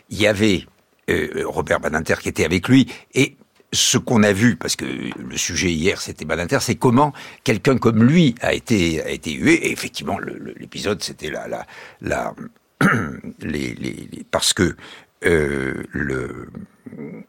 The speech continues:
François Mitterrand avait refusé à, à la fois de reconnaître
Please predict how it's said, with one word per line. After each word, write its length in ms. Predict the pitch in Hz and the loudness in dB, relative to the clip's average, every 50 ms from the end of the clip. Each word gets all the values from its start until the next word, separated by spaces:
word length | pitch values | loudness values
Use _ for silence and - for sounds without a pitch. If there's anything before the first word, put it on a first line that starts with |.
| _ _ _ _ _ _ _ _ - _ - - - - | _ _ _ _ _ _ _ _ -20 _ -20 -20 -18 -14
François 320 | - - 80 - - - | -6 -6 -4 -4 -4 -8
Mitterrand 400 | 65 64 - 76 78 110 135 127 - _ _ _ _ _ - - - - _ _ _ _ _ _ _ - | -8 -6 -4 0 0 0 0 -2 -6 _ _ _ _ _ -20 -20 -20 -20 _ _ _ _ _ _ _ -4
avait 340 | 80 76 76 80 78 - _ _ _ _ _ _ _ - | -4 -2 -2 -4 -6 -6 _ _ _ _ _ _ _ -12
refusé 920 | - - - - - 101 101 - - 107 104 95 87 90 92 90 85 - - _ _ _ _ _ _ - | -10 -8 -6 -2 0 0 0 0 -2 -2 -2 -2 0 0 0 0 0 -2 -8 _ _ _ _ _ _ -16
à, 280 | - - - - - - | -14 -12 -12 -12 -8 -6
à 20 | |
la 80 | 69 65 | -6 -6
fois 180 | - - - 69 | -6 -8 -12 -12
de 100 | - - | -12 -10
reconnaître 760 | - 82 85 87 - - 85 80 85 85 80 - - - | -4 -2 -2 -2 0 0 0 2 2 0 -2 -2 -6 -12